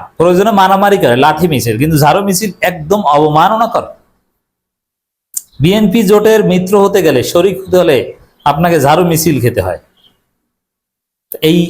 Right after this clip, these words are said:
এদ-, এদের সাথে কোনো জোট হবে? কিভাবে আসন ছাড়বে? আসন তো ছাড়তেই পারছে না।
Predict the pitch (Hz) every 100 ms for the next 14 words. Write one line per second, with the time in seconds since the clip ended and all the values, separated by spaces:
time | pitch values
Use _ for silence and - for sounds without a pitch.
0 | - 139 - 147 139 - - 156 143 131
1 | 120 123 117 117 127 123 123 _ _ _
2 | _ _ _ _ _ - - 254 285 277
3 | 208 214 175 127 127 131 175 240 233 226
4 | 262 - 254 214 139 - 101 82